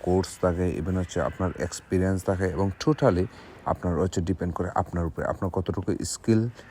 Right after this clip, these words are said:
আপনার আছে, কতটুকু আপনার সব কিছু মানে মিলিয়ে আপনি যদি ভালোভাবে ফোকাস করতে পারেন,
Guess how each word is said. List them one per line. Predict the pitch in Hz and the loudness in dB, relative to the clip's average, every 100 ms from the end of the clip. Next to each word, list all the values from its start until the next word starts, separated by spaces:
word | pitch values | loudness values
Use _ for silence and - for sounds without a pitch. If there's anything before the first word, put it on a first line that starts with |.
| - - | -16 -4
আপনার | 85 - 90 | -2 2 4
আছে, | - 92 - 104 104 | 4 4 2 2 2
কতটুকু | - 95 90 101 - 107 - | 0 0 0 0 0 -2 0
আপনার | 80 - 92 87 87 - - - - - - - | -2 0 0 0 -2 -6 -16 -20 -20 -20 -20 -6
সব | - 143 - | 4 4 4
কিছু | - 127 - - 139 131 131 123 | 0 0 -2 2 4 6 6 6
মানে | - 107 | 4 6
মিলিয়ে | 104 104 101 90 - - | 8 6 4 0 -4 -8
আপনি | - - 95 | -4 0 0
যদি | 107 104 104 104 - - - - | 2 2 2 0 -10 -20 -6 4
ভালোভাবে | 104 104 107 | 6 8 6
ফোকাস | 95 - 107 | 4 -2 -2
করতে | - 95 98 | 2 2 4
পারেন, | 92 95 | 2 2